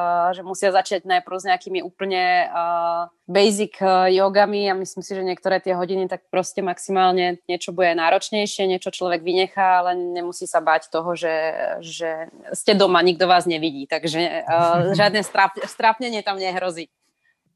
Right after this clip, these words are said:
Speaker 2: Jasné. Super, vďaka.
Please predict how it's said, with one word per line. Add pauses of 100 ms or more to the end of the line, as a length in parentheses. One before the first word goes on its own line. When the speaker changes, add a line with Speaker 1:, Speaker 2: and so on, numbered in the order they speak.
(580)
Speaker 2:
Jasné. (420)
Super,
vďaka.